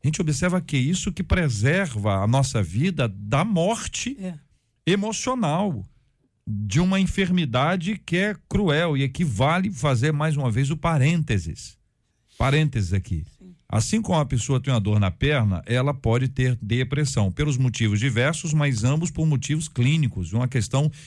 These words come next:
Speaker 1: de saúde que precisa ser tratado, que haverá o tempo que isso vai parar,
Speaker 2: Isso.
Speaker 1: ah, você quebra um braço e você coloca um gesso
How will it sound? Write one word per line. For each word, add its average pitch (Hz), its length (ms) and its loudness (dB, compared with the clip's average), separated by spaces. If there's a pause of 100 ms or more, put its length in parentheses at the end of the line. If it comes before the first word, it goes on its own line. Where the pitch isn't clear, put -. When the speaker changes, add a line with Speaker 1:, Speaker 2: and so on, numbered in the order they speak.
(200)
Speaker 1:
de 139 360 0
saúde 139 760 0
que 120 140 -6
precisa 120 320 0
ser 110 120 -2
tratado, 107 760 0
que 113 160 0
haverá 110 360 2
o 113 80 0
tempo 113 400 0
que 107 200 -2
isso 107 260 0
vai 101 200 2
parar, 98 680 0 (180)
Speaker 2:
Isso. 202 140 -18
Speaker 1:
ah, 107 80 -2
você 117 340 0
quebra 110 340 0
um 101 100 4
braço 113 600 0
e 151 60 0
você 117 260 0
coloca 107 480 0
um 98 120 4
gesso 127 760 0